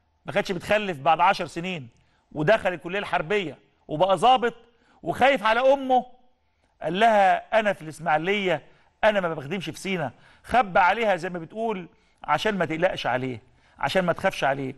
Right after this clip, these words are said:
اللي عنده بر بامه وخايف على امه لا تزعل او تخاف او تقلق، بالتأكيد كريم مع امه، كريم مع امه الكبيرة، مع مصر.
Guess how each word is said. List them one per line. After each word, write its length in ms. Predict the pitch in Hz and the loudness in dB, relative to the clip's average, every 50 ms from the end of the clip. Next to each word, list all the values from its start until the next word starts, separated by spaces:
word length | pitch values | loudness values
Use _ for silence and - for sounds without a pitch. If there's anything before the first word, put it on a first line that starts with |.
| _ _ _ _ _ _ _ _ _ _ _ - | _ _ _ _ _ _ _ _ _ _ _ -4
اللي 200 | - 185 190 208 | 0 2 4 4
عنده 560 | 208 240 302 294 277 247 269 254 226 220 208 202 | 4 4 2 0 0 -2 -2 0 0 0 0 0
بر 360 | 160 254 294 285 277 - 247 | 2 4 4 4 4 2 -2
بامه 560 | 208 190 302 285 302 294 277 269 262 240 240 - - - _ _ _ _ _ _ _ _ _ _ _ _ _ _ | -2 0 4 4 4 4 4 2 0 0 0 -2 -8 -20 _ _ _ _ _ _ _ _ _ _ _ _ _ _
وخايف 400 | - 180 165 175 247 269 262 247 | -8 -4 2 4 4 4 4 4
على 300 | 226 220 226 240 269 277 | 2 2 4 6 6 6
امه 260 | 302 285 277 269 247 226 | 6 6 2 0 0 2
لا 80 | 214 | 2
تزعل 580 | 202 - 254 254 202 226 202 202 202 175 147 127 - _ _ _ _ _ - | 2 0 -2 -2 0 2 4 2 2 0 -2 -12 -16 _ _ _ _ _ -4
او 120 | 185 170 | -4 -4
تخاف 500 | 156 - 185 - 202 240 262 254 233 196 - _ _ _ _ _ _ _ - | -4 -6 -6 -2 2 4 4 4 2 0 -4 _ _ _ _ _ _ _ 2
او 140 | 190 190 190 | 4 4 4
تقلق، 460 | 190 277 302 302 285 254 269 254 - - - - _ _ _ _ _ _ _ _ _ - - | 4 0 -2 0 2 4 4 4 4 2 -4 -20 _ _ _ _ _ _ _ _ _ -10 -2
بالتأكيد 880 | 185 285 294 294 - 294 285 247 - 311 320 320 320 254 190 156 143 _ - | 0 0 0 2 2 2 2 2 0 2 2 2 2 0 -2 -6 -14 _ 0
كريم 300 | - 254 294 320 330 285 | 2 4 4 4 2 4
مع 200 | 269 262 233 226 | 4 4 6 6
امه، 440 | 254 285 294 285 269 262 262 240 - - - - _ - | 6 4 4 2 0 0 -2 -2 -2 -4 -12 -20 _ -2
كريم 300 | 240 254 269 320 320 285 | 2 2 4 4 2 2
مع 340 | 262 269 247 247 269 294 285 | 4 4 4 6 6 6 4
امه 220 | 294 277 269 254 247 | 4 2 -2 -6 -6
الكبيرة، 560 | - - 247 262 240 311 311 277 240 233 233 | -6 -6 -8 -4 -2 0 0 2 4 4 4
مع 200 | 240 247 240 247 | 4 4 4 4
مصر. 440 | 254 285 294 254 - - - _ | 2 2 0 0 -4 -8 -20 _